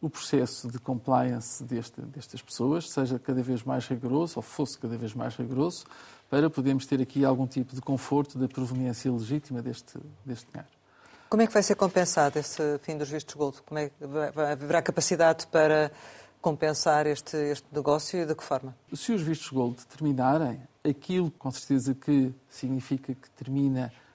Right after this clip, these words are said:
Speaker 1: a concessão de movimento no espaço Schengen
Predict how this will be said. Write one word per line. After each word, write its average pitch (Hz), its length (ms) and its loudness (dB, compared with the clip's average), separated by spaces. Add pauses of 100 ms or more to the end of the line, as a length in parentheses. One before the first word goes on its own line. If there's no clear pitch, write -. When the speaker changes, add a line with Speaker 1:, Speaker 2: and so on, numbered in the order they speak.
Speaker 1:
a 120 80 -4
concessão 135 880 2
de 117 160 -10 (100)
movimento 131 720 0
no 127 80 -4
espaço 123 540 -6
Schengen 135 360 -2